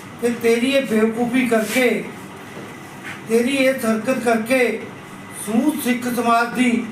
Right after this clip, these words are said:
ਬਦਨਾਮੀ ਤੂੰ ਕਰਵਾ ਰਿਹਾ ਹੈ। ਸਿੱਖ ਸਮਾਜ ਕਦੇ ਵੀ ਕਿਸੇ ਨੂੰ ਭੈਣ ਕਹਿ ਕੇ ਉਸ ਦਾ ਕਤਲ ਨਹੀਂ ਕਰਦਾ। ਸਿੱਖ ਸਮਾਜ ਹਮੇਸ਼ਾ ਕਿਸੇ ਵੀ ਜਾਤ ਦਾ ਹੋਵੇ, ਉਸ ਦੀ ਰੱਖਿਆ ਕਰਨ ਦੇ ਲਈ ਬਣਿਆ ਹੋਇਆ ਹੈ।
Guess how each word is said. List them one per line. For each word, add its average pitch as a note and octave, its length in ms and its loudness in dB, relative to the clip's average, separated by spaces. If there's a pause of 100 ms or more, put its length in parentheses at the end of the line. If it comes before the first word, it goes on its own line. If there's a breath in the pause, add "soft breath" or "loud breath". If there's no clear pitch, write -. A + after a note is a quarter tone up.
(420)
ਬਦਨਾਮੀ G#3+ 440 2
ਤੂੰ C4+ 200 0
ਕਰਵਾ G#3 400 2
ਰਿਹਾ A3+ 220 0
ਹੈ। - 100 -6 (1400)
ਸਿੱਖ B3 320 0
ਸਮਾਜ A#3+ 260 2 (140)
ਕਦੇ B3 260 2
ਵੀ B3 360 2 (340)
ਕਿਸੇ A#3+ 200 0
ਨੂੰ C4+ 180 0
ਭੈਣ A3+ 380 0
ਕਹਿ B3 220 2
ਕੇ C4 340 2 (480)
ਉਸ A#3+ 200 4
ਦਾ C4+ 120 4
ਕਤਲ B3 380 0
ਨਹੀਂ D4+ 160 4
ਕਰਦਾ। A3+ 500 0 (2250)
ਸਿੱਖ A#3+ 240 0
ਸਮਾਜ A#3+ 460 2
ਹਮੇਸ਼ਾ A#3 640 2 (480)
ਕਿਸੇ A#3+ 280 2
ਵੀ D4+ 200 2
ਜਾਤ A#3 340 2
ਦਾ B3+ 120 4
ਹੋਵੇ, A3+ 480 2 (340)
ਉਸ A#3+ 200 2
ਦੀ C#4 140 2
ਰੱਖਿਆ A3 340 2
ਕਰਨ B3+ 280 0
ਦੇ B3 120 4
ਲਈ B3 140 2
ਬਣਿਆ A3 300 4
ਹੋਇਆ G#3+ 260 2
ਹੈ। - 180 -2